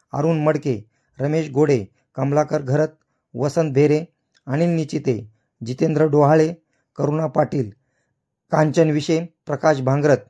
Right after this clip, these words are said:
गुरुनाथ निमसे, अनंता निपुर्ते, संतोष बांगर, सोमनाथ मस्कर, जगदीश सांडे, काशीनाथ पाटील, पद्माकर पाटील, प्रवीण कुडव, रवींद्र आवार हे पदाधिकारी व कार्यकर्ते उपस्थित होते.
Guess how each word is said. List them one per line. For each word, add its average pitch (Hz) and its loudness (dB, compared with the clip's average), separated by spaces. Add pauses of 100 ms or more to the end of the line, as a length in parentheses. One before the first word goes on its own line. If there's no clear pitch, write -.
(160)
गुरुनाथ 135 -2
निमसे, 151 -4 (320)
अनंता 151 0
निपुर्ते, 147 -4 (380)
संतोष 151 0
बांगर, 147 -2 (200)
सोमनाथ 147 -2
मस्कर, 143 -2 (420)
जगदीश 131 -6
सांडे, 151 0 (800)
काशीनाथ 156 -2
पाटील, 156 -2
पद्माकर 151 -2
पाटील, 147 -4 (840)
प्रवीण 156 0
कुडव, 143 -4
रवींद्र 160 0 (300)
आवार 139 2 (340)
हे 156 -2
पदाधिकारी 151 0
व 156 -4
कार्यकर्ते 139 -4
उपस्थित 143 -4
होते. 120 -6